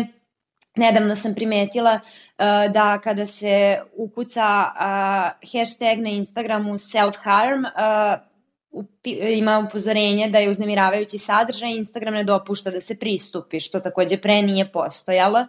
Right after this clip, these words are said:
Nije rešenje tako nešto u potpunosti zabraniti, jer je prosto integralni deo života svih nas i mislim da je potrebno naći neki balans kako živeti sa tim, a da nas ne ometa. Da ne postane nešto što je, e,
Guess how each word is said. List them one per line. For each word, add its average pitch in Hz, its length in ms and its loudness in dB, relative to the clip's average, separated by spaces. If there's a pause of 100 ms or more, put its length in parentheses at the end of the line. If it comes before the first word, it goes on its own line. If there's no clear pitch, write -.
Nije 226 680 -2
rešenje 202 580 -4
tako 202 220 -6
nešto 196 640 -2 (220)
u 196 60 -2
potpunosti 185 640 -4
zabraniti, 180 640 0
jer 214 100 0
je 202 100 -2
prosto 185 580 -6
integralni 165 580 -6
deo 156 320 2
života 156 440 -8
svih - 360 -10
nas 185 400 0
i 202 360 0
mislim 190 300 -2
da 185 60 0
je 185 100 -4
potrebno 190 420 0
naći 180 340 -2
neki 185 220 -6
balans 185 460 0
kako 226 280 -2
živeti 190 480 -2
sa 175 180 -8
tim, 247 360 -2 (400)
a 226 140 4
da 202 160 0
nas 196 380 -4 (300)
ne 190 220 -2
ometa. 147 580 -8
Da 220 240 -2
ne 233 200 -8
postane 269 460 0
nešto 262 380 0
što 247 200 -4
je, 226 220 4 (420)
e, 214 400 2